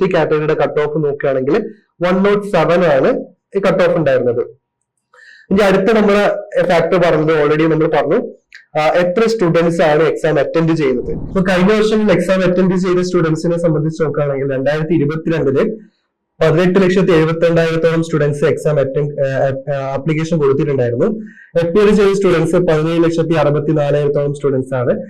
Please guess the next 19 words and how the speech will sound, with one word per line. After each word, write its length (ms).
എക്സാമിന് 340
അപ്പിയർ 280
ചെയ്തിട്ടുള്ളത്. 420
ക്വാളിഫൈ 520
ചെയ്തിട്ടുള്ള 300
സ്റ്റുഡൻസ് 440
ഒൻപത് 340
ലക്ഷത്തി 680
തൊണ്ണൂറ്റി 400
മൂന്നായിരത്തോളം 800
സ്റ്റുഡൻസ് 460
ആണ് 260
ക്വാളിഫൈ 400
ചെയ്തിട്ടുള്ളത്. 400
രണ്ടായിരത്തി 540
ഇരുപത്തി 560
മൂന്നിനെ 460
സംബന്ധിച്ചിടത്തോളം 920
നോക്കുകയാണെങ്കിൽ 600